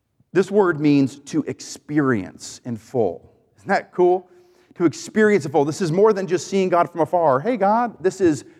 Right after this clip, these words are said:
being enveloped by God and actually experiencing the presence of God himself. So, think about this. "Blessed are you when you pursue holiness." Why? Because you will for eternity experience God.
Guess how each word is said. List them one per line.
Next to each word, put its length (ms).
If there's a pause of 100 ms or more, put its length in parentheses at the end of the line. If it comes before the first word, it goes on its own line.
being 220
enveloped 800
by 200
God 400
and 220
actually 400
experiencing 880
the 80
presence 560 (280)
of 160
God 420 (280)
himself. 720 (220)
So, 380 (580)
think 160
about 260
this. 220
"Blessed 600
are 200
you 360
when 240
you 200
pursue 480
holiness." 560
Why? 300
Because 380
you 200
will 140
for 180
eternity 640
experience 600
God. 340